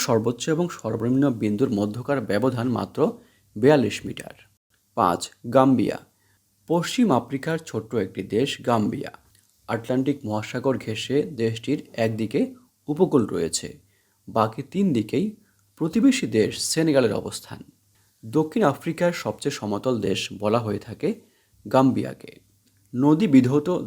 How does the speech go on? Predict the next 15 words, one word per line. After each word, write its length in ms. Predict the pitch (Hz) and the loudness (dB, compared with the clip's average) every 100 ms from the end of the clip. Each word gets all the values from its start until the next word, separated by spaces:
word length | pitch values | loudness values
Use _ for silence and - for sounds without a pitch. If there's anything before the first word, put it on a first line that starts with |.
| 101 | -4
দেশটির 320 | 110 - 151 - | -4 -4 -8 -8
সবচেয়ে 400 | 107 - - 139 - | -10 -8 -6 -6 -4
উঁচু 180 | 117 156 120 | -6 -2 0
জায়গাটি 420 | 104 101 - 147 240 - _ _ _ - | 0 -2 -4 -4 -6 -8 _ _ _ -14
সমুদ্রপৃষ্ঠ 800 | - 160 175 202 233 131 127 - 143 | -2 0 2 2 2 2 0 -4 -6
থেকে 220 | 110 - 160 240 - _ _ _ - | -8 -2 -2 -2 -10 _ _ _ -2
তেপান্ন 340 | 147 165 196 165 | 2 4 4 4
মিটার 240 | 117 139 135 110 | 4 4 2 0
উঁচুতে 380 | 101 120 117 113 95 - | -6 -6 -4 -4 -4 -4
অবস্থিত, 460 | 127 127 - - - - _ _ _ _ _ - 101 | -2 -2 -6 -16 -16 -18 _ _ _ _ _ -8 -4
আর 100 | 120 202 _ _ _ _ | -4 -6 _ _ _ _
দেশটির 500 | 113 117 113 117 151 151 | -8 -2 -2 -2 -6 -6
সর্বনিম্ন 460 | - 107 110 123 135 127 | -4 -2 0 2 2 2
বিন্দুর 300 | 107 104 117 104 | 0 0 0 0
অবস্থান 340 | 95 - 131 | -2 -6 -4